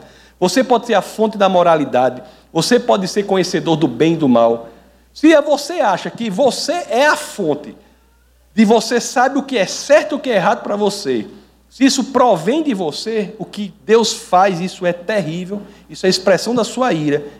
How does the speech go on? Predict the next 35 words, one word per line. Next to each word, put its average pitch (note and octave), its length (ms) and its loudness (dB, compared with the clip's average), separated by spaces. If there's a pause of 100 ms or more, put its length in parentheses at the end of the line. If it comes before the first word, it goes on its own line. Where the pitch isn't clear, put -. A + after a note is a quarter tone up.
é E3 100 -2
deixar E3+ 380 2
que F#3+ 100 -8
você F#3+ 280 0
siga E3+ 260 -4
o E3+ 40 -6
seu - 140 -2
caminho. D3 480 4 (1500)
O F3 80 4
vinte C4 320 6
e C#4 80 6
oito. E3+ 400 2 (500)
Além D3+ 320 2
do E3 120 0
mais, F3 520 0
visto E3+ 440 -2
que G3 120 0
desprezaram E3+ 600 2
o D#3+ 40 -6
conhecimento D3+ 600 0
de E3+ 80 -2
Deus, E3+ 460 2
ele F#3+ 220 4
os F#3 120 0
entregou E3+ 500 2
a E3 40 4
uma D#3+ 140 0
disposição F3 560 -2
mental D#3 380 2
reprovável C3 720 0
para C#3 220 0
praticar C3 520 0
o C3 60 -2
que - 140 -6
não A#2 240 -2